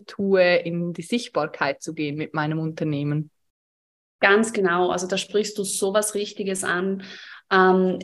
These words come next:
Speaker 2: natürlich, je schöner ich mich fühle, hat ja mit Sicherheit zu tun. Nochmal, wenn ich mich wohlfühle und schön fühle, ohne jetzt auf gewisse Standards der Schönheit einzugehen, dann fühle ich mich sicher.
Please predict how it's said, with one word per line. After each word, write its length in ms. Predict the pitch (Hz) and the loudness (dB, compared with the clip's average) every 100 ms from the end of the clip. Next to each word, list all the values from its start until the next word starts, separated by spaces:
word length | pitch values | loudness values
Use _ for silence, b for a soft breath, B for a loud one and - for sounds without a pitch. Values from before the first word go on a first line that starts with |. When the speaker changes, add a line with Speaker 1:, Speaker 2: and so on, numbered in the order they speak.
| - | 2
Speaker 2:
natürlich, 960 | 196 190 - - 220 226 240 196 180 185 | 4 4 0 -6 2 4 6 4 -2 0
je 140 | 170 | 0
schöner 460 | - 196 190 202 196 | 2 2 2 4 2
ich 160 | 190 | 2
mich 140 | 185 185 | -2 -4
fühle, 420 | 208 190 190 - | -4 0 0 0
hat 140 | 185 | 0
ja 80 | 208 | 2
mit 180 | 202 190 | 2 0
Sicherheit 640 | - 269 208 156 143 - | -2 0 -2 -2 -6 -6
zu 140 | 147 | -10
tun. 220 | - 151 180 | -8 -4 0
Nochmal, 380 | 214 180 170 | 0 0 -2
wenn 100 | 175 | 0
ich 160 | 180 180 | -2 0
mich 200 | 180 - | -4 -2
wohlfühle 600 | 170 196 233 240 214 170 | 2 2 2 0 0 0
und 140 | 156 | -2
schön 420 | - - 175 196 226 | -6 -2 0 0 0
fühle, 440 | - 208 208 220 | -4 -4 -4 0
ohne 260 | 185 262 262 | 2 4 4
jetzt 240 | 214 - | 2 -2
auf 140 | 190 | -6
gewisse 340 | - 202 196 185 | -6 -6 -4 0
Standards 760 | - - 175 247 220 - - - | 0 0 2 4 2 0 -4 -2
der 80 | |
Schönheit 460 | 165 180 180 170 175 | -2 0 -2 -2 -4
einzugehen, 760 | 165 185 185 185 151 156 214 B B B B B B - | -4 -4 -4 -6 -6 -6 -8 B B B B B B 2
dann 460 | 202 196 196 190 - | 6 8 8 2 -6
fühle 480 | - - - 233 247 | -18 -10 2 2 2
ich 120 | 247 | 0
mich 280 | 220 208 - | -2 -2 -2
sicher. 640 | - - 240 - - - | 0 0 0 -2 -6 -8